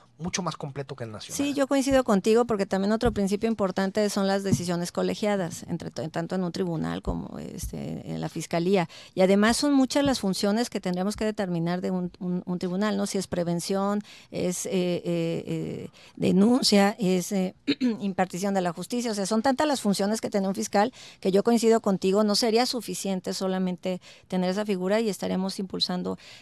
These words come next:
Speaker 2: eh, la posibilidad de, de valorar otros modelos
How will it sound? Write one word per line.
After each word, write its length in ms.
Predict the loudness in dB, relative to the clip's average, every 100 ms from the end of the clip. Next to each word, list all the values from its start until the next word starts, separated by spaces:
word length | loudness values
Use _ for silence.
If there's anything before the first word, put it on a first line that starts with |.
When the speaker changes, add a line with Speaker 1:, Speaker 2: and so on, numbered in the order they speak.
| -14 -4
Speaker 2:
eh, 140 | 0
la 140 | 0
posibilidad 580 | 0 -2 -2 0 0 0
de, 220 | -2 -4 -6
de 160 | -8
valorar 400 | -4 -4 -4 -4
otros 220 | -4 -4
modelos 640 | -2 0 0 -4 -8 -12